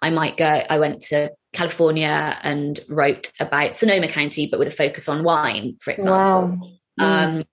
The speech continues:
Speaker 1: or if I would go to, uh, I went to Italy and wrote about, um, kind, uh, Florence,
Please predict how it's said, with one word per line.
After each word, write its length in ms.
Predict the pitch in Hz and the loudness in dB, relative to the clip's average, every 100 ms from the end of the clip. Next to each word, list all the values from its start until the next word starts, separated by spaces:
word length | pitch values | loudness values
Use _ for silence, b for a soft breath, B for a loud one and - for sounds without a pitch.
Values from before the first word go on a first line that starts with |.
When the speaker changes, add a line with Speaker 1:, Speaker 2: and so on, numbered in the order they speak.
| _ - | _ 0
Speaker 1:
or 120 | 156 | 2
if 200 | - - | 2 0
I 140 | 160 151 | 0 0
would 160 | 156 | 0
go 300 | 151 151 151 | 0 0 0
to, 680 | 151 - 156 151 151 151 151 - | -4 -6 -2 0 0 0 -2 -2
uh, 160 | 151 147 | -6 -4
I 220 | - 127 | -2 0
went 140 | 139 - | 0 -2
to 200 | - 226 | -2 -2
Italy 480 | 220 180 165 175 | 0 4 6 6
and 240 | 165 160 - | 4 -2 -2
wrote 240 | 156 156 - | 0 0 -2
about, 460 | - 151 147 143 - | -4 0 0 -2 -6
um, 420 | 147 151 147 147 - - | -4 -4 -4 -8 -12 -14
kind, 240 | 147 151 151 | -10 -10 -8
uh, 240 | 151 151 | -8 -8
Florence, 520 | - 226 190 180 - | -6 0 0 0 -6